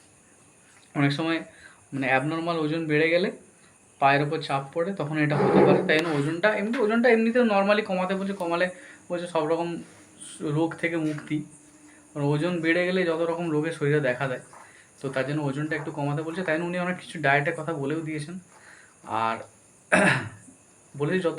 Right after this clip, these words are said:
তাদের সময় পারলে জিম জয়েন করো, কারণ জিম জয়েন করলে একটা জিনিস হবে যে, বলে বাড়িতে এক্সারসাইজ করতে পারো, কিন্তু জিমে যখন যাবে তখন তোমার একটা রুটিন মাফিক চলে আসবে, তো তোমার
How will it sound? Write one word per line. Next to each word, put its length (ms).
তাদের 200
সময় 180
পারলে 180
জিম 240
জয়েন 240
করো, 140
কারণ 240
জিম 200
জয়েন 280
করলে 200
একটা 180
জিনিস 240
হবে 160
যে, 80
বলে 220
বাড়িতে 260
এক্সারসাইজ 280
করতে 200
পারো, 180
কিন্তু 220
জিমে 300
যখন 160
যাবে 220
তখন 200
তোমার 180
একটা 140
রুটিন 320
মাফিক 300
চলে 220
আসবে, 180
তো 40
তোমার 200